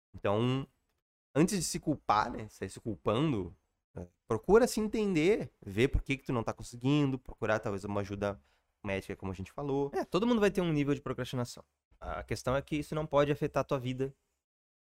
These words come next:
Speaker 2: de uma forma muito negativa, porque daí sim começa a virar um problema, né? Mas é isso. Usem isso como, usem essas ferramentas, tentem criar novas estratégias pra vocês, que funcionam pra vocês.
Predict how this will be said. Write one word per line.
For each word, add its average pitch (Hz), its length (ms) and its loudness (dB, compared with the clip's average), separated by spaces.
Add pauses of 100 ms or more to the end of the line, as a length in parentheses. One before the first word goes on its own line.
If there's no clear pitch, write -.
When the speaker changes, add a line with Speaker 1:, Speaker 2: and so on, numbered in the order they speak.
(160)
Speaker 2:
de 120 60 2
uma 123 80 4
forma 127 280 2
muito 120 260 0
negativa, 127 480 0
porque - 160 -10
daí 104 340 0
sim 127 240 -2
começa 123 260 -4
a - 40 -6
virar 127 120 2
um 131 80 -2
problema, 120 440 0
né? 92 100 -8 (840)
Mas 101 380 2
é 170 80 6
isso. - 300 0 (220)
Usem 160 380 4
isso 143 300 -2
como, 123 500 0 (880)
usem 180 240 6
essas 147 200 0
ferramentas, 110 640 0
tentem 143 280 -2
criar 139 220 0
novas 123 320 0
estratégias 107 500 -4
pra 113 160 0
vocês, 110 400 -4
que - 100 -8
funcionam 120 440 -4
pra 113 100 -4
vocês. 101 440 -8